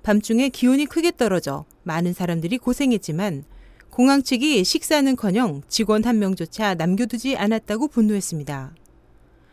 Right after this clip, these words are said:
또 승객들은 새벽 두 시에 진장 호텔로 가서 투숙하라고 통지한 항공사 말을 듣고 호텔로 갔지만 호텔 측에서 이들을 거부해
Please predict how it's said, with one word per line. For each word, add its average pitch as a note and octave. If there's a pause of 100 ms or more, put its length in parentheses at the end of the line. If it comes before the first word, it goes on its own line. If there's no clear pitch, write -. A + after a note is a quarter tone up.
(200)
또 D4
승객들은 D#4
새벽 E4+
두 C4
시에 A#3+
진장 A#3
호텔로 A3+
가서 G3
투숙하라고 C#4
통지한 C#4
항공사 D#4
말을 F3+
듣고 F3+
호텔로 C#4+
갔지만 G3 (460)
호텔 E4
측에서 C#4+
이들을 A3+
거부해 F3+